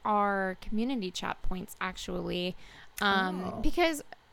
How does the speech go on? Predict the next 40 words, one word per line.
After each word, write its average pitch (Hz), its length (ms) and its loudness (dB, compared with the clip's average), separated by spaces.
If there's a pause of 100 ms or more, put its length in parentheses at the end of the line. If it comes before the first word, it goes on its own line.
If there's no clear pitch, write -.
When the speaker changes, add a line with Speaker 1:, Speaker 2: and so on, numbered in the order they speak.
(320)
Speaker 1:
back 440 200 4
when 440 140 4
we 302 120 2
recorded 202 680 4
Celebrity 254 460 4
Mole, 180 560 2
uh, 180 260 4
Yucatan 202 420 0
and 185 140 0
Hawaii, 190 520 4
we 247 200 0
had 302 220 2
some 294 200 2
community 214 500 2
Speaker 2:
Mm-hmm. 190 80 2
Speaker 1:
chat 190 260 4
where 190 240 8
me 196 160 0
and 196 80 0
Jackie 180 600 -8
Googled 196 560 0
the 196 140 4
old 190 240 2
message 185 440 -4
boards 175 300 2
from 175 320 0
two 190 140 -2
thousand 175 360 2
and 175 140 -8
three 165 440 -2
and, 170 160 -2
like, 165 160 -2
found 175 380 2
old 170 220 0
conversations 185 720 -2
about 156 260 0
it. 165 140 -4 (360)
But 214 200 4
Speaker 2:
<laughs> - 60 0
Speaker 1:
for 190 560 4